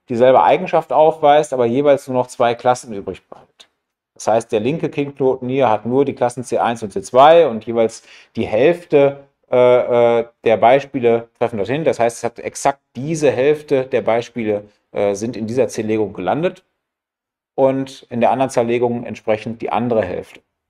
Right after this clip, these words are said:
Das heißt, wenn man so möchte, kann man mit dieser Zerlegung sehr gut die Klassen C eins und C zwei von den Klassen C drei und C vier unterscheiden.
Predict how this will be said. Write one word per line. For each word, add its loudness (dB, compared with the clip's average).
Das -8
heißt, 4
wenn 2
man 4
so 0
möchte, 4
kann 2
man 2
mit -8
dieser 2
Zerlegung 0
sehr 4
gut -2
die -8
Klassen -2
C 0
eins 2
und -6
C -4
zwei 6
von 0
den -8
Klassen -2
C -4
drei 2
und -6
C -4
vier 0
unterscheiden. -10